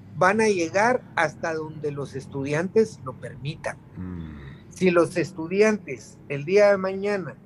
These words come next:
Speaker 1: se duermen y dejan que se haga esa elección amañada, como la pretendían hacer el día de hoy, pues la van a hacer y va a tomar posesión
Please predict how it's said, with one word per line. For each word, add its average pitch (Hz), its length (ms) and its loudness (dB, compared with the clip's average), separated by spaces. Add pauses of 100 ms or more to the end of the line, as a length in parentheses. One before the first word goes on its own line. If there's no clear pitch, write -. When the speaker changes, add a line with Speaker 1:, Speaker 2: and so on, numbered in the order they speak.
(400)
Speaker 1:
se 156 260 -6
duermen 180 600 2 (240)
y 165 180 -4
dejan 202 560 4
que 151 260 -14
se 160 260 -6
haga 190 280 2
esa 190 200 -2
elección 190 540 -6
amañada, 185 680 0 (500)
como 135 220 -8
la 131 160 -6
pretendían 151 640 0
hacer 185 260 2
el 185 140 0
día 196 240 6
de 190 100 4
hoy, 214 260 2 (640)
pues 202 160 -2
la 156 160 -2
van 190 240 -4
a 220 60 -4
hacer 254 420 2 (460)
y 202 80 -12
va 170 160 0
a 175 100 -6
tomar 185 360 -4
posesión 185 840 -2